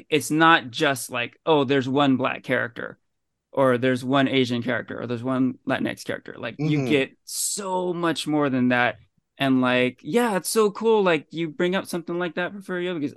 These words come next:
Speaker 1: I was unaware of it, but you could feel, like, the authenticity. And I knew there was, like,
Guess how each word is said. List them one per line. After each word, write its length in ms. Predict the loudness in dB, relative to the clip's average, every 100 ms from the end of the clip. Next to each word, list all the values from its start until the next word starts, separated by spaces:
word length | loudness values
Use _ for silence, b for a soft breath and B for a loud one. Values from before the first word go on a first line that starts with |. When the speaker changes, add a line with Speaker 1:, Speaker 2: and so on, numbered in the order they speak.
| -6
Speaker 1:
I 160 | 2 4
was 160 | 4
unaware 440 | 2 0 2 2 4
of 80 |
it, 180 | 2 -2 b b _
but 180 | 6 6
you 160 | 6 2
could 220 | 0 -2
feel, 420 | 0 4 4 4
like, 440 | 4 4 2 0 _ _ _ -14
the 360 | -6 -4 0 2
authenticity. 1120 | 2 2 0 0 -4 -4 -2 0 0 -2 -6 b _ _ -4
And 180 | 0 4
I 80 | 4
knew 380 | 6 8 8 6
there 240 | 4 4
was, 240 | 2 0
like, 280 | -2 -2 -4